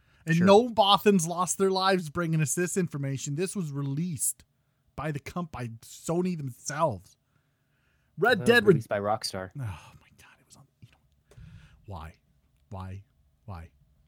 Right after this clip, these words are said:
Speaker 1: Red Dead Redemption two
Speaker 2: <laughs>
Speaker 1: is now available for pre-order. Standard Red Dead Redemption two gets an immediate,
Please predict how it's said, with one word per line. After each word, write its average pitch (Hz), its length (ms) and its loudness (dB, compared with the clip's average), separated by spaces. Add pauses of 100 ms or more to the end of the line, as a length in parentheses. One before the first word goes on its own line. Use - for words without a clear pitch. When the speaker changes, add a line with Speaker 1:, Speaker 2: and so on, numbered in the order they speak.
(880)
Speaker 1:
Red 190 260 10
Dead 220 200 6
Redemption 165 640 4
two 196 320 12 (360)
Speaker 2:
<laughs> - 320 -12
Speaker 1:
is 214 760 4
now 208 300 12
available 185 500 10
for 131 140 -8 (120)
pre-order. 165 500 2
Standard 196 680 4
Red 151 180 0
Dead 143 200 -2
Redemption 139 440 -2
two 147 200 -2
gets 143 240 -6
an 139 160 -4 (340)
immediate, 185 720 4